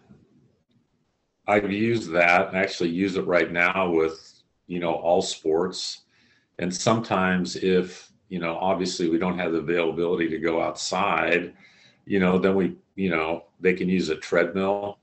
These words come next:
you know, with, you know, their, their backpack. I mean, there's a lot of ways to, you know, util-, and uphill walking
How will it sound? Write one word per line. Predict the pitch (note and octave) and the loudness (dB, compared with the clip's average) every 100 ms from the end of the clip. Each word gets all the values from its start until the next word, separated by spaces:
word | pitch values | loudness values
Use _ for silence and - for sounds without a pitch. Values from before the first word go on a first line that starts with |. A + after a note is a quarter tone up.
| - | -8
you | E2+ | -4
know, | E2 D#2+ | -2 0
with, | D#2+ D#2+ - | 0 -2 -6
you | F2 E2 | -10 -6
know, | E2 D#2+ | -4 -2
their, | D#2 D#2 D2+ - _ _ _ | -2 -2 -4 -8 _ _ _
their | E2+ D#2 | -4 -2
backpack. | E2 D#2+ F2+ - F#2 F#2 F2+ | -2 -2 -4 -2 0 2 0
I | E2 | -6
mean, | E2 E2 D2+ _ _ _ _ _ _ _ | -8 -8 -12 _ _ _ _ _ _ _
there's | G2 G2 | 4 6
a | F#2+ | 4
lot | F2+ F#2+ G2 | 2 4 4
of | D#2+ | 4
ways | D#2+ E2+ F2 E2+ - - | 2 2 0 -2 -6 -4
to, | E2 D#2 D#2 D#2 D#2 - _ _ _ _ _ | 0 0 0 -2 -4 -12 _ _ _ _ _
you | F2+ F2 | -4 -2
know, | |
util-, | D#2 D#2 F#2 F2 E2 | -2 -2 0 0 0
and | F2+ F#2 A#2 | -2 -2 0
uphill | A#2+ - G#2+ F2+ | 0 0 0 0
walking | D#2 F2 - - D#2+ D#2+ E2+ | 2 0 0 -4 -10 -8 -10